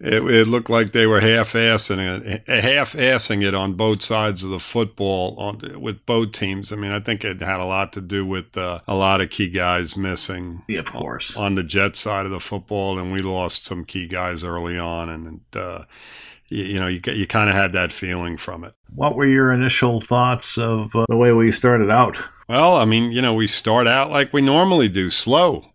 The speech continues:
Speaker 1: Uh,
Speaker 2: Yeah.
Speaker 1: you know, it, it just seems to be a constant. I mean, even though we got up on them three nothing,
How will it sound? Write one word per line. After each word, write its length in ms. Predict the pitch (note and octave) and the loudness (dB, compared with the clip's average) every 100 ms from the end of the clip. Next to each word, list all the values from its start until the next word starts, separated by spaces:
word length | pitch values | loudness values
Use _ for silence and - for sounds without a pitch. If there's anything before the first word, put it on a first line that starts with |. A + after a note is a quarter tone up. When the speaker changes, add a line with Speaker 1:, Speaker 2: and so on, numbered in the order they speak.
| - | -4
Speaker 1:
Uh, 60 | |
Speaker 2:
Yeah. 260 | G#2 G#2+ G#2+ - | 0 0 0 -4
Speaker 1:
you 140 | C3+ | -4
know, 160 | A2+ A2 | 0 0
it, 160 | G2 | 0
it 160 | B2+ A2+ | -6 -6
just 240 | G#2 A2 | -2 0
seems 540 | - - A#2 B2 A#2+ - | 0 0 2 2 0 -2
to 100 | A#2+ | -4
be 340 | G#2 A#2 A#2 G#2+ | 0 2 2 2
a 60 | |
constant. 640 | - A#2 C#3+ D3+ - E2+ - | -2 -2 0 0 -2 -8 -8
I 40 | |
mean, 220 | G#2 G#2 | -8 -4
even 240 | A2 A#2 A#2+ | 0 0 2
though 140 | A#2 | 0
we 140 | A2+ G#2+ | 0 0
got 260 | A#2 A#2 | 2 2
up 240 | A#2 C#3 - | 4 2 0
on 160 | A#2+ | 0
them 220 | A2+ G#2+ G#2 | 0 0 -2
three 240 | G#2+ A2 | -2 0
nothing, 580 | G#2+ C#3 C#3+ A2 A2 | 2 2 2 0 -2